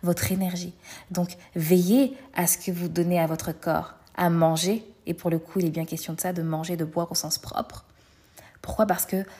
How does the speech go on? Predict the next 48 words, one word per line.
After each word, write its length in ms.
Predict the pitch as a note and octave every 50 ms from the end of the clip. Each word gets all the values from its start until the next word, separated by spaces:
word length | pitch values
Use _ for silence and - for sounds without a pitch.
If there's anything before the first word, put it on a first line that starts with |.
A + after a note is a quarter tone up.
| - -
cela 500 | - - - F#3 E3+ E3+ F3 F3 G3 G#3 A3 -
a 80 | F3 F3
un 220 | F3 F3 F3 F3
effet 480 | F3 F3 E3+ - - F#3 F3+ G3+ G3+ - - - - - _
sur 380 | - - - - F3 E3 F3 - -
votre 300 | E3 E3+ E3+ - - F3+
manière 520 | E3 E3 D#3+ D#3 D#3+ D#3+ D#3+ D#3+ E3 E3 E3+
de 100 | - D#3
vivre, 420 | D#3 D#3 - F#3 F#3+ F#3 F3 - -
sur 200 | - - - F3
votre 240 | F3 F#3 F3+ - G3+
capacité 680 | - - F#3 - F3 F3 - - F#3 - - F#3 - - - - - _ _
à 120 | F#3 F3+
bien 300 | E3 D#3 D#3+ E3 D#3 D#3
vivre. 380 | D#3 - - - F#3 F3+ - - - - _ F#3+
N'hésitez 300 | F#3 F#3 F3+ F#3 G#3+ A3
pas 120 | B3+ B3+
d'ailleurs 240 | A3 G3+ G3 G3 F#3+
à 80 | F#3
me 60 | F3+ F3+
dire 140 | F#3 G3
en 80 | F#3+ F#3
commentaire 400 | F#3 F3+ E3 E3 E3 - G#3 G#3
s'il 180 | G#3 - G3 F3
y 80 | E3+
a 40 | E3
des 140 | E3 E3+ E3
sujets 540 | D#3+ - - - F#3 F3 E3+ F3+ F#3 G3 F#3+
que 400 | - - - - - _ - F3
vous 100 | E3 F3+
aimeriez 280 | F3 F3 F3 F3 F3+
que 100 | F3 F#3+
l'on 140 | F3 E3+ E3+
aborde 280 | D#3+ D#3+ F3 F3+ F#3 F3
autour 240 | E3 - - F#3
de 80 | E3+ E3+
la 140 | E3 D#3 D#3
nourriture, 520 | D#3+ D#3+ D#3 - E3 D#3+ - - F3+ E3+
autour 220 | F3 E3+ - F3+ F3
de 80 | F3
l'alimentation, 680 | E3 D#3+ D#3+ D#3+ E3 D#3+ D#3+ D#3+ D#3+ - D#3+ E3+ - -
et 120 | - B3 A#3+
particulièrement 1000 | - G3+ F3+ - - - F3+ - - F#3 E3+ E3 D#3+ D#3+ E3 E3+ E3+ F3+ - - - - - - - - - -
autour 300 | F3+ E3+ E3+ - F3 F3
de 80 | E3+ E3+
l'alimentation 760 | E3 E3 E3 D#3+ E3 E3 E3 E3 E3 - - F3+ - G3
d'une 200 | F3+ E3+ E3+ D#3+
femme 400 | - - - E3 D#3+ E3 F3 G3